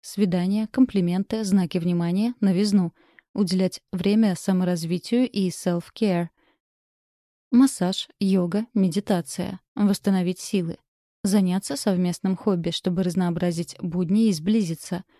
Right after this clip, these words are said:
Открыто обсудить проблему с партнером,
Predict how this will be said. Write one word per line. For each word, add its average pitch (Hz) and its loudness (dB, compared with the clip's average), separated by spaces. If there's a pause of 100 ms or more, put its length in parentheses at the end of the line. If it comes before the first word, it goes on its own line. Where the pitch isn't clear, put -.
(200)
Открыто 269 -2
обсудить 208 -2
проблему 180 -2
с - -14
партнером, 185 -2